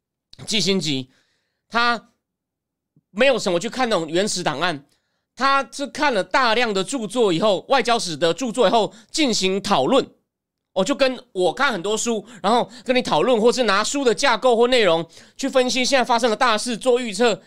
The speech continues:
一样。所以呢，季辛吉是个路数的，但是呢，他看的书还是够多，所以呢，他这本书呢，上下是对外交史做了非常仔细讨论。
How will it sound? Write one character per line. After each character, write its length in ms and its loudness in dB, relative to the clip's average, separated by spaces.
一 80 -12
样。 180 0
所 160 -2
以 40 2
呢， 140 2
季 200 -4
辛 120 2
吉 140 -4
是 140 -4
个 80 2
路 200 2
数 220 0
的， 240 -2
但 100 -4
是 80 -2
呢， 160 2
他 140 0
看 220 -2
的 80 4
书 160 -2
还 80 4
是 120 -4
够 160 4
多， 200 2
所 140 0
以 20 0
呢， 140 0
他 220 0
这 180 -2
本 140 0
书 180 -2
呢， 180 2
上 260 0
下 160 0
是 60 -8
对 100 4
外 180 2
交 220 2
史 200 -4
做 160 0
了 60 2
非 80 -4
常 120 2
仔 100 -6
细 100 -2
讨 200 0
论。 200 2